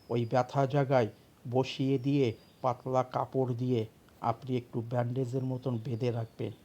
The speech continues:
দেখবেন ওগুলো কিন্তু একদম ফুলো যন্ত্রণা সেরে গেছে। যাদের পেটে কৃমি আছে, কৃমি উৎপাত করে, এই গাছের শুকনো ফলকে ভালোভাবে গুঁড়ো করে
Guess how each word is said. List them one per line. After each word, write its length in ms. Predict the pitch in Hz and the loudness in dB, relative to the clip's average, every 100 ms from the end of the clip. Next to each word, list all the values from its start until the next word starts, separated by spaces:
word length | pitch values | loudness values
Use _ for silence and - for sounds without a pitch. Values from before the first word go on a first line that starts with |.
| - - | -20 -6
দেখবেন 420 | 120 117 127 120 110 - - 123 | -4 0 0 -2 -8 -16 -6 -2
ওগুলো 320 | 120 127 127 | 0 0 0
কিন্তু 440 | 131 120 123 117 110 - - - - | -2 -4 -4 -6 -6 -16 -20 -20 -6
একদম 520 | - 117 117 135 117 107 - - | -2 -2 0 2 2 0 -16 -20
ফুলো 320 | - 123 127 | -8 -2 -2
যন্ত্রণা 540 | 120 127 123 123 120 117 | 2 2 2 0 0 -2
সেরে 380 | - 127 110 107 | -4 -4 -4 -4
গেছে। 300 | 113 - 110 - - _ - - - - - - | -6 -8 -10 -10 -18 _ -20 -20 -20 -20 -20 6
যাদের 320 | 160 180 214 208 | 10 12 10 10
পেটে 260 | 190 214 208 - | 8 10 6 4
কৃমি 480 | 180 180 175 180 175 | 0 2 4 6 8
আছে, 320 | 160 - 104 - - - - - - - | 6 2 -2 -6 -20 -20 -20 -20 -20 -8
কৃমি 440 | 180 214 208 220 214 | -2 0 0 2 4
উৎপাত 480 | 196 - 170 156 - | 2 6 8 8 6
করে, 280 | 127 110 104 - - _ _ _ _ - | 0 0 -2 -8 -20 _ _ _ _ 0
এই 280 | 147 175 180 | 8 8 8
গাছের 500 | 151 151 151 185 175 | 6 6 6 2 2
শুকনো 540 | - 147 - 160 160 151 | -2 -4 -2 2 2 0
ফলকে 600 | - 139 156 156 156 117 - - _ _ 113 | 4 6 6 4 2 2 -4 -20 _ _ -12
ভালোভাবে 640 | - 127 147 147 143 151 | -2 2 4 4 4 2
গুঁড়ো 420 | 127 120 139 147 147 | 2 0 2 4 4
করে 400 | 143 139 135 | 2 4 4